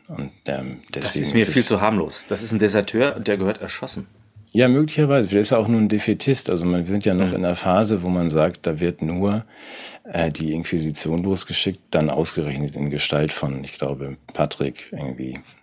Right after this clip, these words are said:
Speaker 1: <laughs> Wasserzieher oder sowas, der so ein
Speaker 2: Mhm.
Speaker 1: I Q auf Zimmertemperatur hat. Das ist in Ordnung. Das kann ja auch jeder. Ähm, aber im Grunde schon richtig, dass man da hinterhergeht mit dieser Inquisition.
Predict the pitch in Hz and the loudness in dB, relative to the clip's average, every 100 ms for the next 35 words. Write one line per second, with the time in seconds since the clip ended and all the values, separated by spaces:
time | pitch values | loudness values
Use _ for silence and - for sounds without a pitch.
0 | _ _ - - - 151 180 156 127 107 | _ _ -8 0 4 6 6 4 4 4
1 | 95 87 - 87 78 80 78 78 80 - | 2 0 0 0 0 0 -2 -4 -4 -2
2 | - 196 110 101 117 110 123 104 90 87 | 2 4 6 4 2 0 2 2 2 -4
3 | - 113 87 - 78 78 76 71 80 71 | 0 2 2 0 -2 -2 -4 -2 -2 0
4 | 80 110 165 127 101 76 - - - - | -2 2 4 4 4 0 -6 -12 -12 -4
5 | - 92 - 147 110 64 - - 69 67 | -2 0 4 6 6 2 -4 -4 -2 0
6 | 85 135 - - - - - - - - | -2 -4 -12 -20 -16 -12 -10 -10 -10 -12
7 | _ - 101 101 98 90 87 - 87 85 | _ 4 6 6 6 4 0 0 4 4
8 | 82 82 71 85 123 135 - 117 110 101 | 4 0 2 6 6 6 2 4 2 2
9 | 104 - 101 - 87 - 80 73 71 78 | -2 0 -4 -2 -2 0 0 2 2 2
10 | 73 73 69 67 71 78 117 131 - - | 0 -2 -4 0 -2 0 0 0 -2 -6
11 | 180 - 90 92 87 82 76 90 - 90 | -6 -4 -2 0 0 -2 -4 -6 -2 -4
12 | 80 82 - 87 87 110 160 | -2 -6 -2 0 2 2 0